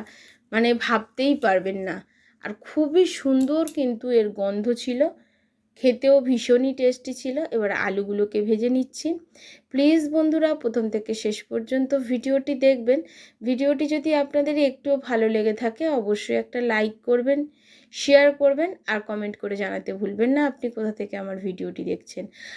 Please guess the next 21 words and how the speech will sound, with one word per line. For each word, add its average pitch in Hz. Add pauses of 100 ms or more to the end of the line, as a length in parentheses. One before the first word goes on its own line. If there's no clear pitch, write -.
(140)
আলুটা 262
ততক্ষণ 320
ভাজা 262
হচ্ছে, 311 (120)
এদিকে 208
একটা 214
মশলা 208
বানিয়ে 185
নিয়েছি। 185 (640)
দিয়ে 247
দিচ্ছি 339 (140)
এখানে 262 (840)
কিছু 247
কেটে 220
রাখা 202 (120)
পেঁয়াজ, 240
এখানে 277 (140)
দুটো 247
মিডিয়াম 214
সাইজের 208 (520)
পেঁয়াজকে 247